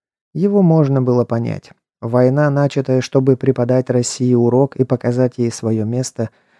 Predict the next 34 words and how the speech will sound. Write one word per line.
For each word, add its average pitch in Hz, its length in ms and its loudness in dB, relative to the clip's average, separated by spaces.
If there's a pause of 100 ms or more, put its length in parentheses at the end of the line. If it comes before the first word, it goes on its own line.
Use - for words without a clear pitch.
(160)
далеко 185 460 2
не 151 140 4
первое 139 460 4
место 135 380 0
в 120 80 -6
мире, 160 340 4 (380)
с - 80 -20
первых 104 420 0
же 101 160 -6
дней 131 300 0
пошла 113 420 -2
не 117 140 -4
по 135 120 -2
плану. 143 440 -2 (340)
А 123 120 2
теперь, 135 440 2
после 143 380 0
того, 143 300 4
как 139 220 0
в - 100 -20
Крыму 131 400 2
погибла 135 560 4
половина 127 480 2
флота 127 400 0
коалиции, 117 840 0
а 117 140 -4
вторая 139 420 0
половина 127 460 2
нуждается 123 600 0
в 110 80 -8
долгом 135 420 2
и 123 40 -2
дорогом 123 440 2
ремонте, 120 540 -2